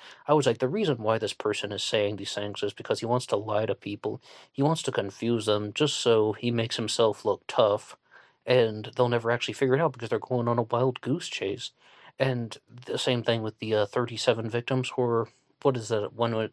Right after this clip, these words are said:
the one letter where he says, "I've killed eleven people to date," or, "I've killed twelve people to date," or increasing the body count. I was like, "That stuff's not real." No, if it were real, then he would have, um,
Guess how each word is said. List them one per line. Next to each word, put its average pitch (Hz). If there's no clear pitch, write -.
the 113
one 117
letter 113
where 110
he 104
says, 110
"I've 117
killed 117
eleven 113
people 113
to 117
date," 113
or, 113
"I've 107
killed 120
twelve 117
people 110
to 117
date," 113
or 123
increasing 117
the 113
body 107
count. 113
I 135
was 127
like, 110
"That 123
stuff's -
not 95
real." 104
No, 107
if 127
it 147
were 104
real, 110
then 101
he 113
would 107
have, 104
um, 107